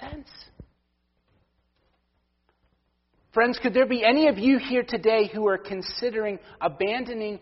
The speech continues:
your pursuit of Jesus for an easier life? Maybe you're not yet a Christian.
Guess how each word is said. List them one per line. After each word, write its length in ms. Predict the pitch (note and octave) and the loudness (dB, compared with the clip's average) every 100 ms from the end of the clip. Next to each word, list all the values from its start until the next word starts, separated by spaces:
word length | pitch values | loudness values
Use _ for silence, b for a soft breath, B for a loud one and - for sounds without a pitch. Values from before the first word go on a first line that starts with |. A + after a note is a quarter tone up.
| _ | _
your 260 | E3 F#3+ G3 | -2 0 0
pursuit 520 | G3 - - G3 F3+ | -6 -16 -14 -14 -12
of 160 | D#3 | -14
Jesus 600 | - - D3 - B2+ B2+ - _ _ _ _ _ _ _ _ _ _ _ _ _ _ _ _ | -12 -10 -10 -12 -16 -18 -20 _ _ _ _ _ _ _ _ _ _ _ _ _ _ _ _
for 140 | D#3 | -10
an 120 | D3+ C3+ | -8 -8
easier 360 | D3+ C#3 D#3+ | -10 -8 -8
life? 320 | C#3 B2 D3 - - - _ _ _ _ _ _ _ _ _ _ _ _ _ _ _ _ _ _ _ _ _ _ _ _ _ _ _ _ | -6 -6 -8 -14 -20 -20 _ _ _ _ _ _ _ _ _ _ _ _ _ _ _ _ _ _ _ _ _ _ _ _ _ _ _ _
Maybe 260 | F3 A3 A3+ | -6 -4 -4
you're 160 | G#3+ | -4
not 320 | G#3 G3+ F#3+ | -2 -2 -2
yet 140 | G3+ G3 | -2 -2
a 60 | |
Christian. 500 | F#3 - G3 - - | -4 -12 -16 -18 -20